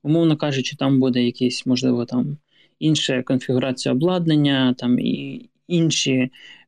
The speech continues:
е, інша довжина того, що їм треба буде перевозити, там якісь,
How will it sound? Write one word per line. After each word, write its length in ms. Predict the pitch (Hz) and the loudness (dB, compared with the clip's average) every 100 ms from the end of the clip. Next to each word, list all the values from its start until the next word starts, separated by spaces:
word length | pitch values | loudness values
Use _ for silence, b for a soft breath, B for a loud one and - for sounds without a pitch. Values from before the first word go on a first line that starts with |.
| - | -10
е, 1080 | 131 123 123 127 123 127 127 123 120 131 135 _ _ _ _ _ - | -4 -4 -2 -4 -4 -2 -4 -4 -6 -8 -10 _ _ _ _ _ -4
інша 280 | 170 160 147 | -2 0 0
довжина 440 | 143 131 143 139 | 0 0 2 0
того, 220 | 135 127 | -2 -4
що 160 | 123 135 | -2 0
їм 80 | 127 | 0
треба 220 | 131 123 | 0 2
буде 180 | 123 120 | 0 0
перевозити, 760 | 131 156 196 185 151 135 131 | -2 0 2 2 -2 -4 -8
там 220 | - 127 | -4 -2
якісь, 400 | 127 - 135 - | -2 -4 -10 -10